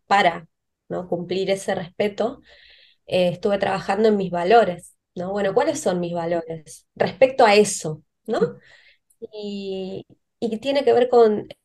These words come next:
Speaker 1: eh, poner las personas al centro y tiene que ver con la empatía.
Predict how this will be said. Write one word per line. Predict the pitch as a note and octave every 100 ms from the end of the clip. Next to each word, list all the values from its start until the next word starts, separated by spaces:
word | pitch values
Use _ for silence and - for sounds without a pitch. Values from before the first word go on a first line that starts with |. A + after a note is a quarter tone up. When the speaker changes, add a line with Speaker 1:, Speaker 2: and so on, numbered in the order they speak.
| _ -
Speaker 1:
eh, | F#3 F3+
poner | F#3 G3+
las | A#3+ B3
personas | G3 G3 A3 A#3 F#3+
al | F#3
centro | - A3+ C4 D3+ E3 -
y | F#3+ G#3 C#4 - _ _
tiene | A3+ A3+ A#3+
que | F#3+
ver | G3 G#3
con | G3+ G3 A#3 B3 -
la | F3+
empatía. | F3 F3 F3 F3 D#3+